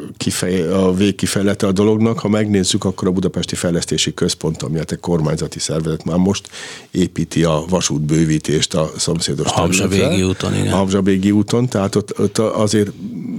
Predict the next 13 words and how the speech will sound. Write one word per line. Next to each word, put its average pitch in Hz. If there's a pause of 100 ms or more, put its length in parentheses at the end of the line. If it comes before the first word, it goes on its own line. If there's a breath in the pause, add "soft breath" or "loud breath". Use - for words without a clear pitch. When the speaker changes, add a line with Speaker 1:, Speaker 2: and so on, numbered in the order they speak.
(120)
Speaker 1:
vannak 104
ott 90
gondolkodó 92
és 90
hozzáértő 95
emberek, 90
akik 87 (160)
ezt -
az 92
összefüggést 85
látták 98
valamilyen 101
szinten, 123